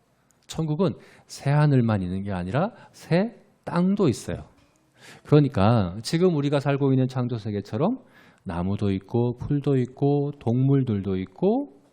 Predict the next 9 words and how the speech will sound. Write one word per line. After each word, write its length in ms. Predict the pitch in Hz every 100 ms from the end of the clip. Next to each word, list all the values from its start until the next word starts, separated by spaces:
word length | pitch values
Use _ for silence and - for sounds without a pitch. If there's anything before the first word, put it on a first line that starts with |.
| _ -
또 240 | 208 - - -
우리 240 | 117 127 135
몸도 560 | 107 127 165 175 170
있는, 340 | 110 90 82 80 _ _ _ -
예, 80 | 92
그곳이 380 | - 131 135 131
바로 460 | 95 92 131 87 - - - _ -
천국이에요. 720 | - 151 131 90 85 80 82 _ _ _ _ _ _ _ - -
지금 480 | - 156 180 165